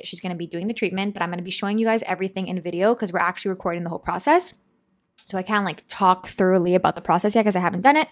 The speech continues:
And, um, then afterwards, there is a ten-day grace period where you need to allow your brows to heal and you cannot wet your brows.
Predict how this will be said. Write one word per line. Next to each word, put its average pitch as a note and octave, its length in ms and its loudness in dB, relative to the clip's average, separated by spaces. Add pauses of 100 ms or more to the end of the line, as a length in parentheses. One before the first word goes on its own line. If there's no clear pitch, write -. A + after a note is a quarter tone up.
(600)
And, G#3 600 2
um, G3 560 0
then G#3 160 -2
afterwards, G3+ 800 0
there G3+ 160 -4
is F#3+ 140 -2
a G3 40 0
ten-day A#3+ 480 0
grace F#3+ 300 -2
period F3 500 -2
where F#3 140 -4
you F3 140 -4
need F3+ 160 -8
to A#3 80 0
allow F#3 180 0
your F3+ 140 -2
brows E3 280 -4
to - 80 -12
heal A3+ 300 2
and F#3+ 160 0
you F#3 80 -2
cannot F#3+ 320 0
wet E3+ 160 -2
your E3 80 -4
brows. G#2 380 -4